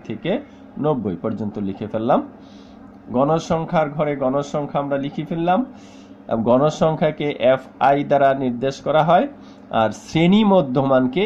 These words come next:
এক্সআই দ্বারা প্রকাশ করা হয়। এই শ্রেণী মধ্যমান এবং গণসংখ্যা গুণ করলে হয়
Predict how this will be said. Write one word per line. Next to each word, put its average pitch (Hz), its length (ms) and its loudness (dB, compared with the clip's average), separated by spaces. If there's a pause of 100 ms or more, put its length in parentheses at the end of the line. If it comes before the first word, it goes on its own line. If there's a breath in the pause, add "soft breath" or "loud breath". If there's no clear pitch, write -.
(140)
এক্সআই 147 520 0
দ্বারা 127 360 4 (360)
প্রকাশ 110 380 -2
করা 92 200 0
হয়। 151 200 2 (580 loud breath)
এই 135 280 -2 (160)
শ্রেণী 175 440 0
মধ্যমান 180 540 2
এবং 165 260 2
গণসংখ্যা 165 640 2
গুণ 147 340 -2
করলে 143 420 0
হয় 131 400 2